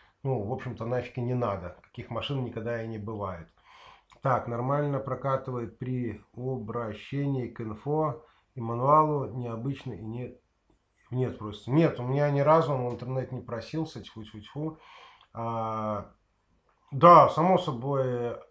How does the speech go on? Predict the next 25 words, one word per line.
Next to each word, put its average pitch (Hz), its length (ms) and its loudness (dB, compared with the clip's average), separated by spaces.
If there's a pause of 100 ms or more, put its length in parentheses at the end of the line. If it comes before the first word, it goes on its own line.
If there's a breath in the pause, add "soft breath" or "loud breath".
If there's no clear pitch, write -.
автофренд-, 151 840 -2
фронт, 165 420 0
э, 123 220 0
говорю 117 300 -4
про 127 240 -2
китайский 113 480 -8
обком. 156 480 -6 (400 loud breath)
Э, 110 40 -12 (1700 loud breath)
в 110 60 -12
общем-то, 107 800 -6 (140)
а - 60 -8
про 135 140 -6
какой 143 300 0
еще 135 200 -4
могу 123 260 -4
говорить? 113 600 -8 (120)
А, 98 160 -12
про 123 240 -6
китайский, 151 480 0
понятное 117 420 -6
дело, 131 260 0
как 120 240 -4
им 113 120 -8
привязать 107 500 -6
уже 107 320 -10